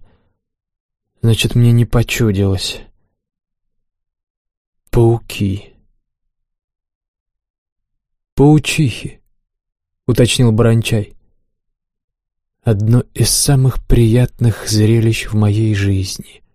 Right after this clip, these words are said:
Три раздутых полусъеденных трупа паучьих». «Твоя работа?» Мотылек попятился.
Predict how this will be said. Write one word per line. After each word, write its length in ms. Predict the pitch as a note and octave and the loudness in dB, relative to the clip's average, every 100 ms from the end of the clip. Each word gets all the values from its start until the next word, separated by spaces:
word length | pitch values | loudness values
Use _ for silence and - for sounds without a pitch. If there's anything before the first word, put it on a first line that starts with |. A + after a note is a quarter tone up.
| _ _ _ _ _ _ _ _ _ _ _ _ _ - | _ _ _ _ _ _ _ _ _ _ _ _ _ -2
Три 240 | A2 B2 | 2 4
раздутых 640 | A2+ A2 G2 A2+ - - - | 4 2 0 -2 -2 -4 -2
полусъеденных 800 | A2 G#2 - A2+ G#2+ G#2+ G#2 | 0 0 0 -2 0 0 -2
трупа 520 | - G#2 G2 - G#2+ - - - | -2 -2 -2 -2 -4 -4 -8 -4
паучьих». 760 | G2+ F#2+ F#2 - - - - - _ _ _ _ _ _ _ _ _ _ _ _ _ _ _ _ _ _ _ _ _ _ _ _ _ _ _ _ _ _ _ _ _ _ _ _ _ _ _ _ | -2 -2 -4 -10 -10 -12 -14 -18 _ _ _ _ _ _ _ _ _ _ _ _ _ _ _ _ _ _ _ _ _ _ _ _ _ _ _ _ _ _ _ _ _ _ _ _ _ _ _ _
«Твоя 480 | - A#2 G#2+ A2 A#2+ | 0 2 4 4 4
работа?» 600 | C3+ C3+ C#3 C#3+ - - - - _ _ _ _ _ _ _ _ _ _ _ _ _ _ _ _ _ _ _ _ _ _ | 2 2 0 -2 -6 -12 -18 -20 _ _ _ _ _ _ _ _ _ _ _ _ _ _ _ _ _ _ _ _ _ _
Мотылек 680 | A2+ A2+ A2 A#2 A#2 A#2 - | 0 0 2 2 2 0 -2
попятился. 880 | - - A#2+ G#2 - A2+ G2 - | -2 0 0 0 0 -2 -2 -6